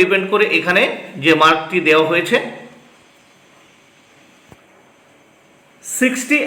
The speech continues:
and above ten marks, below sixty to fifty eight mark, below fifty percent six mark। টেট ওয়েটেজ চল্লিশ মার্ক, রিটেন এক্সামিনেশন পঁচিশ মার্কস,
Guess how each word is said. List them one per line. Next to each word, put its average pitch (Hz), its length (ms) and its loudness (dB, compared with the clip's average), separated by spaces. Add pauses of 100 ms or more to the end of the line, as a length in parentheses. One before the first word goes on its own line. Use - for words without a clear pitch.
and 196 120 2 (200)
above 190 220 2 (260)
ten 175 240 2
marks, - 260 0 (800)
below 196 240 4 (160)
sixty 220 340 -4 (100)
to 208 80 2 (180)
fifty 185 320 0 (260)
eight 151 140 -2 (100)
mark, 202 160 0 (680)
below 190 200 4 (140)
fifty 240 340 -2 (340)
percent 233 360 0 (200)
six 185 120 0 (160)
mark। 87 140 -12 (1300)
টেট 240 220 4 (180)
ওয়েটেজ 202 340 2 (760)
চল্লিশ 180 320 2 (100)
মার্ক, 208 160 4 (600)
রিটেন 220 340 2
এক্সামিনেশন 208 540 -2 (300)
পঁচিশ 156 400 -6
মার্কস, 196 260 0